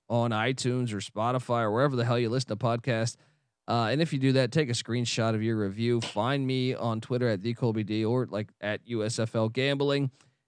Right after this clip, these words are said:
and send us that screenshot, and we'll send you a T-shirt. How about that? Brand new T-shirt, so you can look good for the summer.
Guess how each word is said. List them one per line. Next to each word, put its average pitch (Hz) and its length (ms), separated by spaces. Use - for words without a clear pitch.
and 135 240
send 202 180
us 190 120
that 156 140
screenshot, 143 380
and 123 80
we'll 151 80
send 196 220
you 113 120
a 95 60
T-shirt. 139 560
How 120 80
about 143 140
that? 98 140
Brand 165 280
new 180 100
T-shirt, 147 520
so 107 280
you 143 100
can 156 120
look 156 240
good 170 300
for 180 100
the 143 120
summer. 175 520